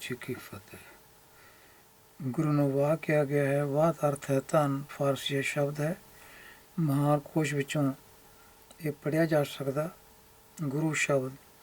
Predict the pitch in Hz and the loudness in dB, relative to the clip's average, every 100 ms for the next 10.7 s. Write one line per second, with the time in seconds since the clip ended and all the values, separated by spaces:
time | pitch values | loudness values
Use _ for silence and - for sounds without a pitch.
0 | - - - - - - 156 156 - 170 | -20 -20 -20 -16 -8 4 4 4 2 0
1 | 147 147 139 143 147 143 143 143 - - | 2 2 4 2 2 0 0 -2 -6 0
2 | 147 170 180 160 143 139 - 135 135 147 | 2 2 2 0 2 0 0 -4 -4 -4
3 | - 143 143 160 185 - - - - - | -2 -2 0 -2 -4 -14 -20 -20 -20 -20
4 | - - - - - 165 - 160 - 156 | -20 -20 -20 -16 -4 -4 0 -2 2 4
5 | 151 143 135 139 - 123 147 151 143 151 | 6 6 4 2 -4 -2 0 2 2 0
6 | 127 147 143 147 139 135 - 143 151 143 | 2 4 4 4 2 0 -4 0 2 2
7 | 143 143 139 139 131 147 139 - - - | 2 0 2 0 0 0 -2 -4 -20 -20
8 | - - - 165 - 151 151 131 139 139 | -20 -14 0 0 2 2 2 2 2 2
9 | 127 123 - 160 - - - - - 143 | 0 -4 0 0 -2 -18 -20 -10 0 6
10 | 160 160 147 - 120 104 101 | 8 8 4 -2 -6 -6 -14